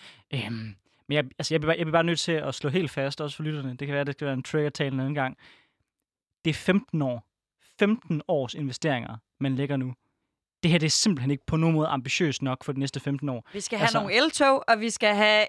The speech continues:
Speaker 2: øh, en timeplan, så jeg kan komme jo hurtigere hjem til mor og far.
Speaker 1: Præcis. Altså, om, om femten år, så kan det vildeste, der skal være sket i Danmark, det kan altså ikke være, at der er en bro mere over til Aalborg. Altså, det, det kan jeg
Speaker 2: Nej.
Speaker 1: bare slet ikke overskue.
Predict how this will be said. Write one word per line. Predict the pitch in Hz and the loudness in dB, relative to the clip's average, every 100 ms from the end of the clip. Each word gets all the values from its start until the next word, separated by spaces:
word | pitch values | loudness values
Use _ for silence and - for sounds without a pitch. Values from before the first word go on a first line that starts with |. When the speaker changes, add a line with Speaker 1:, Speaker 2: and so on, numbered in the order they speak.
| 220 | 4
Speaker 2:
øh, | 196 180 160 | 4 4 2
en | 180 | 0
timeplan, | - 233 220 190 165 | 2 4 4 2 0
så | 180 | -2
jeg | 180 | -2
kan | 196 | -2
komme | 185 170 160 | -2 -2 -4
jo | 196 | -4
hurtigere | 175 196 180 160 | 2 2 2 -2
hjem | 160 | -6
til | - 156 | -8 -10
mor | 147 | -8
og | |
far. | - - - _ - | -8 -10 -10 _ -6
Speaker 1:
Præcis. | 196 170 247 156 - - _ _ _ _ - | -2 2 2 2 -4 -14 _ _ _ _ -4
Altså, | 170 - | -2 0
om, | 180 202 | -2 -4
om | 185 | -6
femten | - - 240 240 196 165 | -4 2 2 2 0 2
år, | 143 117 _ _ - | 0 -2 _ _ -4
så | - 196 | 0 2
kan | - 170 | 2 0
det | 151 | 2
vildeste, | 185 214 175 | 4 4 2
der | 147 | -6
skal | - | -6
være | 147 | -2
sket | 180 151 | 0 2
i | |
Danmark, | 143 147 151 | 2 0 0
det | 175 | 0
kan | 170 | 0
altså | 156 170 | 2 0
ikke | 156 | 2
være, | 151 156 170 | 4 4 2
at | 147 | 0
der | 147 | 2
er | 147 151 | 2 2
en | 156 156 | 0 -4
bro | 139 175 160 | -2 -4 -2
mere | 151 156 156 | 0 2 2
over | 170 156 139 | 2 -2 -2
til | 143 | -4
Aalborg. | 131 135 127 - | -6 -6 -6 -4
Altså, | 170 147 | -2 0
det, | - - | 0 2
det | |
kan | 208 | 2
jeg | 190 | 4
Speaker 2:
Nej. | |
Speaker 1:
bare | 165 165 | 4 0
slet | 175 | 0
ikke | 151 | -4
overskue. | 143 139 143 | -4 -8 -10